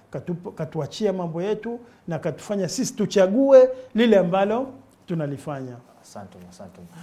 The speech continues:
Speaker 2: Mpenzi mtazamaji wa B N T V, ni mwendelezo wa mazungumzo, mafunzo kutoka katika Nahjul Balagha, tukitizama kumtegemea Mwenyezi Mungu Subhanahu wa Ta'ala.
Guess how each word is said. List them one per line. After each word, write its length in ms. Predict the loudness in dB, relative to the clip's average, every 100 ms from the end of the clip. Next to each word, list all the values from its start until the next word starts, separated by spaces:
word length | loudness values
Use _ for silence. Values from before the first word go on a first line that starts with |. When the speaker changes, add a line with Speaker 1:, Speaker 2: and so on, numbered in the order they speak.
| -20 -20 -14
Speaker 2:
Mpenzi 260 | -4 -4 -4
mtazamaji 460 | -6 -4 -4 -4
wa 60 | -6
B 80 | -8
N 80 | -10
T 120 | -12
V, 260 | -10 -10
ni 440 | -10 -10 -8 -8 -8
mwendelezo 720 | -10 -8 -4 -4 -4 -2 0
wa 720 | 0 0 -2 -4 -4 -6 -6
mazungumzo, 640 | -8 -10 -12 -14 -12 -12 -12
mafunzo 520 | -14 -14 -14 -14 -14
kutoka 260 | -14 -14 -14
katika 340 | -16 -16 -14
Nahjul 340 | -14 -16 -16 -14
Balagha, 800 | -10 -6 -6 -6 -4 -4 -6 -12 -20 _ _ _ _
tukitizama 640 | _ -18 -14 -8 -8 -8
kumtegemea 540 | -12 -14 -12 -12 -10 -10
Mwenyezi 300 | -12 -14 -14
Mungu 180 | -14 -16
Subhanahu 400 | -18 -18 -16 -16
wa 60 |
Ta'ala. 440 | -12 -10 -8 -8